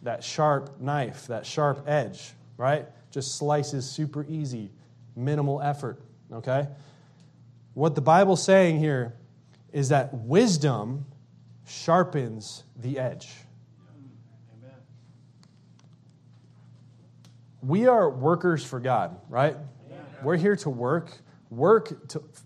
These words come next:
Speaker 1: for the night is coming, right? If we have a blunt edge, if your life is a blunt edge, you're gonna be struggling. A lot of Christians live, try to live this Christian life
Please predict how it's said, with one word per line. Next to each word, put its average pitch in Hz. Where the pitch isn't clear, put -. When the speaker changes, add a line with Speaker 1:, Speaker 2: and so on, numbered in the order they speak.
Speaker 1:
for 147
the 139
night 151
is 160
coming, 131
right? 127
If 147
we 190
have 240
a 196
blunt 160
edge, 147
if 135
your 170
life 170
is 131
a 127
blunt 139
edge, 135
you're 143
gonna 160
be 139
struggling. 127
A 127
lot 165
of 175
Christians 185
live, 143
try 185
to 208
live 156
this 151
Christian 180
life 170